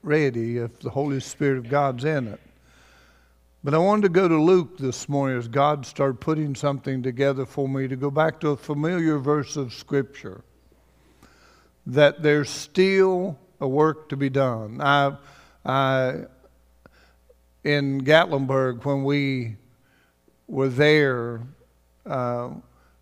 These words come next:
we were the fastest growing Southern Baptist church in the state of Tennessee for three years in a row. God was blessing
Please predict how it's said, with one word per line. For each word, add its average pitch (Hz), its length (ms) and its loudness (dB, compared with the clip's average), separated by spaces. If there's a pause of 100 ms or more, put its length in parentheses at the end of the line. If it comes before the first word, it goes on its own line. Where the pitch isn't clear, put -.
we 143 160 -2
were 139 140 -2
the 123 100 -6
fastest 147 720 -6
growing 127 580 -4
Southern 135 380 -2
Baptist 123 480 -4
church 143 440 -4
in 120 100 -8
the 117 100 -8
state 135 320 -2
of 123 160 -6
Tennessee 127 760 -6 (580)
for - 120 -6
three 135 300 -6
years 127 380 -4
in 123 100 -6
a 120 100 -6
row. 120 400 -6 (1600)
God 135 520 -2
was 127 180 -6
blessing 127 680 -2